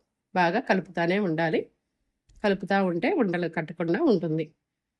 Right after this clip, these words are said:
దీనికి కలర్ కోసం ఫుడ్ కలర్, నేను యెల్లో ఫుడ్ కలర్ వేశాను.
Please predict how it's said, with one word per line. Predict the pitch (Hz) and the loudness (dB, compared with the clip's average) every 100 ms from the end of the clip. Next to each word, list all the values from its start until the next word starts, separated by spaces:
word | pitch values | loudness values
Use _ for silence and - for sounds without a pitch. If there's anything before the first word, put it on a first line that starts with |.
| _ _ _ | _ _ _
దీనికి | 202 190 359 | 0 0 -2
కలర్ | - 208 185 | 2 4 2
కోసం | 175 180 180 381 | 0 -4 -2 -4
ఫుడ్ | - 190 - | -4 -10 -4
కలర్, | 180 185 339 | 0 2 2
నేను | 226 180 | 2 2
యెల్లో | 165 170 | 0 -2
ఫుడ్ | 175 170 | -4 -8
కలర్ | - 160 156 | -4 -4 -2
వేశాను. | 160 156 156 185 | -4 -2 -4 -4